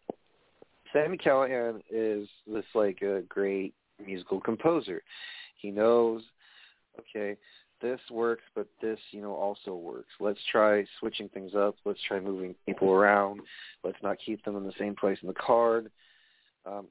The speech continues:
not to completely douse or diss W W E, but sometimes the card stays stale. Sometimes it moves around. When it does move around, it's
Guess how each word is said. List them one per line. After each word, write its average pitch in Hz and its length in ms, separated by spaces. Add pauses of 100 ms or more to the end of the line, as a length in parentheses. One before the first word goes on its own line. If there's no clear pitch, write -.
not 110 220 (120)
to 107 360 (540)
completely 113 1000 (1900)
douse 113 440 (640)
or 95 100 (100)
diss 107 260 (220)
W 101 260
W 98 300
E, 131 240
but 104 200
sometimes 123 460
the 107 60 (100)
card 117 380
stays 110 280 (100)
stale. 139 520
Sometimes 92 480
it 82 80
moves 101 280
around. 127 580 (480)
When 92 140
it 87 80
does 123 260
move 123 220
around, 117 320
it's 101 80